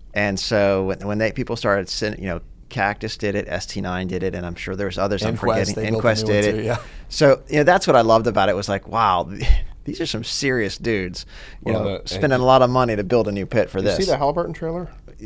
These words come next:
Speaker 1: It was
Speaker 2: I mean, that
Speaker 1: big.
Speaker 2: was a trailer.
Speaker 3: That was a trailer.
Speaker 2: <laughs> Yeah, it was
Speaker 3: That was
Speaker 2: quite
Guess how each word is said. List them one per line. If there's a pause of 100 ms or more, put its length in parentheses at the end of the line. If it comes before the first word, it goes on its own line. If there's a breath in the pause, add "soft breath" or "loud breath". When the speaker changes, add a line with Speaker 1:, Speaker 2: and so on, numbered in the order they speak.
(100)
Speaker 1:
It
was
Speaker 2:
I
mean,
that
Speaker 1:
big.
Speaker 2:
was
a (340)
trailer. (100)
Speaker 3:
That
was
a
trailer.
Speaker 2:
<laughs>
Yeah,
it
was
Speaker 3:
That
was
Speaker 2:
quite